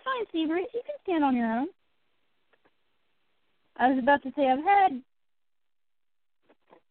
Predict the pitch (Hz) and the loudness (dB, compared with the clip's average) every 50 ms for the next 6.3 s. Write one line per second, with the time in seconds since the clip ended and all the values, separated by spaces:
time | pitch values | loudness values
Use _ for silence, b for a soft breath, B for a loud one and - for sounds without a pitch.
0 | _ _ _ - - - _ _ - 254 285 285 - _ _ 214 220 214 - - | _ _ _ -20 -20 -20 _ _ -4 -2 -2 -2 -2 _ _ -8 -6 -6 -8 -10
1 | _ _ 208 196 190 190 180 170 165 165 - _ _ _ _ _ _ _ _ _ | _ _ -12 -10 -10 -8 -8 -10 -12 -14 -16 _ _ _ _ _ _ _ _ _
2 | _ _ _ _ _ _ _ _ _ _ _ _ _ _ _ _ _ _ _ _ | _ _ _ _ _ _ _ _ _ _ _ _ _ _ _ _ _ _ _ _
3 | _ - 359 440 - - _ - - 427 466 508 480 466 - - 381 381 392 392 | _ -4 -2 -2 -2 -4 _ -4 -2 -2 0 2 2 0 0 2 0 0 0 0
4 | 403 - _ 392 392 403 392 392 381 392 381 370 370 381 381 370 381 392 403 392 | -4 -4 _ -2 0 0 2 2 0 0 2 2 2 4 4 4 2 0 -2 -4
5 | 330 277 302 320 359 320 320 320 320 302 294 262 247 247 226 208 214 214 226 269 | -4 -4 -4 -2 0 0 2 2 2 0 -2 -2 -2 -4 -4 -4 -6 -8 -6 -4
6 | 320 349 349 311 262 214 | -2 -2 -2 -2 -2 -4